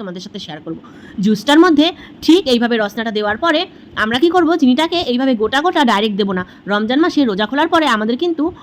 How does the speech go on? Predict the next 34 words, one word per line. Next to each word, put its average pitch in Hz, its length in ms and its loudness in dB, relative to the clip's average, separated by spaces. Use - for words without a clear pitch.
অনেকটাই 302 460 2
কষ্ট 240 200 -2
হয়। 254 160 2
উম, 240 240 4
যখন 254 320 -2
এই 302 80 0
রোজাটা 285 300 2
খুলি 277 180 -4
পানিটা 247 360 0
কিন্তু 302 200 -2
চট 233 220 2
করেই 339 240 2
আমাদের 240 260 4
লাগে, 196 240 0
তো 226 40 -4
চিনি 285 260 0
কিন্তু 359 220 0
ভিজিয়ে 220 360 2
রাখলে 277 380 -2
অনেকক্ষণ 359 420 2
ধরে 294 160 4
ভিজিয়ে 220 260 6
রাখতে 190 220 -8
হয়। 175 120 -6
তো 247 40 0
চটজলদি 254 520 4
কিন্তু 370 240 2
বন্ধুরা 302 260 4
তোমরা 247 200 2
এই 208 120 2
টিপসটা 262 280 -4
ফলো 240 200 2
করতে 233 240 -2
পারো। 175 140 0